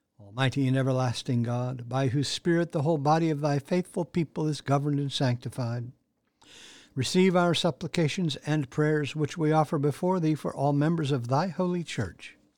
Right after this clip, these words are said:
that in their vocation and ministry they may truly and godly serve thee.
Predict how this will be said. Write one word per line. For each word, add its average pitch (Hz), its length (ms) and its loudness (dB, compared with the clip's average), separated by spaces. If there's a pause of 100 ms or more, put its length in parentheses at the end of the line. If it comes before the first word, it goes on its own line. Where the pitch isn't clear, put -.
(640)
that 151 120 -2
in 226 160 6
their 208 160 4
vocation 160 680 0
and 120 200 -2
ministry 117 540 0 (400)
they 117 80 -8
may 120 160 0
truly 117 520 -2
and 139 200 0
godly 120 380 0
serve 123 360 -2
thee. 110 280 0